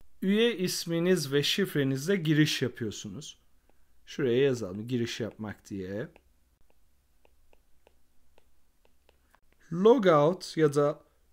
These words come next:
log off ise yani oturumu kapatmak ise diyelim o sosyal medya hesabınızı kullandınız. Facebook'ta zaman geçirdiniz. Sonra çıkış yapıyorsunuz. Oturumu kapatmak demek de çıkış yapmak demek.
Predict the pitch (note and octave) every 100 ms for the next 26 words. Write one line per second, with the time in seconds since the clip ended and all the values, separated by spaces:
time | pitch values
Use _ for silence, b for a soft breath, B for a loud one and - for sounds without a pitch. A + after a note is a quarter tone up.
0 | - D#3 F3 G#3+ G3+ E3 F#3 F#3 D3+ B2
1 | - A2+ B2 C#3+ C3 B2 C#3+ D#3 - E3
2 | F3 F#3 E3+ D3 C#3+ - - D#3+ D#3 B2
3 | - C3 B2 F3+ - _ _ _ _ _
4 | _ - A3+ G3 D#3+ F#3+ F#3 G#3+ G3+ -
5 | F3 E3 F3+ D#3 D#3+ D#3 E3 D3 C#3+ C3+
6 | D3 E3 D#3+ C#3+ A#2+ A2+ D3+ - D#3+ D3+
7 | - C3+ - C3+ D3 D3 D3 C3 B2 A#2+
8 | A2+ B2+ G3 - _ _ _ _ - _
9 | - G3+ D3 F#3 - G#3 G3+ - C#3+ B2+
10 | A#2 - A2 C3 G#3+ - _ _ _ _
11 | _ _ _ _ _ _ _ _ _ _
12 | _ - A#3 G#3 F3 E3 G3 D#3+ C#3+ -
13 | C#3 C3 A#2+ G#2 G2+ - G3 - F#3 D#3+
14 | - B2+ - A#2+ A2 - A2+ A2 B2 -